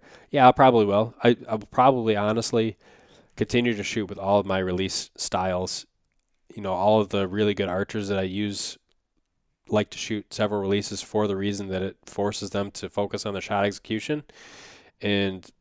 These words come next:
I think th-, I totally buy into that theory. I'm gonna continue to shoot different styles of releases in terms of what I'm gonna hunt with. You know,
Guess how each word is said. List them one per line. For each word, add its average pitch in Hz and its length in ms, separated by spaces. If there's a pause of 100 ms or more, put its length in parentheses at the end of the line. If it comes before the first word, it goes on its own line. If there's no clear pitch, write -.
(140)
I 98 100
think - 280
th-, - 180
I 101 120
totally 104 300
buy 98 200
into 101 160
that 101 200
theory. 113 220
I'm 101 80
gonna 95 120
continue 107 340
to 92 60
shoot 101 220
different 95 260
styles 104 520 (580)
of 117 140
releases 120 560 (240)
in 107 80
terms 110 180
of 98 80
what 98 100
I'm 95 60
gonna 87 120
hunt 123 240
with. 98 280 (920)
You 110 120
know, 123 280